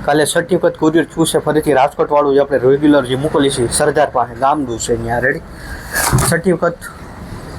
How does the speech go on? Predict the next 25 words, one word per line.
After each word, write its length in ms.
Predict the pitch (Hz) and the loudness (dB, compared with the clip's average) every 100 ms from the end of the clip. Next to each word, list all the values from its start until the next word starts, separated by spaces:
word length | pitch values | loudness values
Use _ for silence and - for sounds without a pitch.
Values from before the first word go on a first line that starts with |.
| - | -6
કુરિયરના 300 | 147 156 151 151 | 0 2 2 2
માધ્યમથી 340 | 156 156 147 | 0 -2 -4
ખેડૂતે 340 | - 151 147 | -2 0 0
મગાવ્યું. 420 | 127 135 143 127 113 - - - | 0 2 2 0 -2 -12 -12 -4
હવે 120 | 139 | -2
છ 100 | - | 0
વખત 280 | 165 170 180 - | 0 0 -2 -2
ખેડૂત 220 | 180 180 | -2 0
ક્યારે 200 | 180 175 | 0 0
મગાવે 380 | 156 139 135 123 | 0 0 2 2
કે 140 | - | 2
એમાં 200 | 151 147 | 0 0
રિઝલ્ટ 340 | 131 147 170 170 - - - - | 0 0 0 -2 -8 -14 -14 -8
સો 240 | - 160 175 | -2 2 2
એ 60 | 143 | 2
સો 200 | 160 160 | 0 0
ટકા 240 | 147 143 | 0 2
હોય 160 | 135 127 | 2 2
તો 180 | 147 | 0
જ 40 | 131 | -2
મગાવે, 300 | 120 123 110 107 - - - - | -2 -2 -2 -2 -12 -12 -10 -2
કોઈ 120 | 135 | 0
એમનું 200 | 143 151 | 2 4
મગાવે 340 | 135 143 147 135 | 2 2 2 2
નહીં. 240 | 147 - | 0 -2